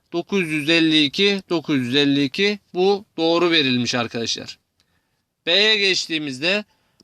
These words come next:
dört yüz yetmiş beş ile yüz seksen üçü topla dedi.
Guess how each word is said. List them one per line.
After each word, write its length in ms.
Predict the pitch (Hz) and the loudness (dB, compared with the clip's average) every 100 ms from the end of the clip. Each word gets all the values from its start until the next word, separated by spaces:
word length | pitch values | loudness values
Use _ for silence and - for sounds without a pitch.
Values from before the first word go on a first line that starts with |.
| - 165 | -10 -2
dört 280 | 190 190 | -2 -2
yüz 180 | 196 165 | -6 0
yetmiş 440 | 185 - 175 - 190 | 0 -2 -4 -4 0
beş 280 | 190 - | 2 2
ile 320 | 175 170 190 202 _ _ _ _ _ | 2 2 0 -4 _ _ _ _ _
yüz 180 | 165 180 | -10 -10
seksen 460 | - 196 170 185 180 | -2 -2 0 0 0
üçü 200 | 170 175 | -2 -2
topla 400 | 180 147 165 147 | -2 0 0 0
dedi. 400 | 139 143 170 | 2 2 0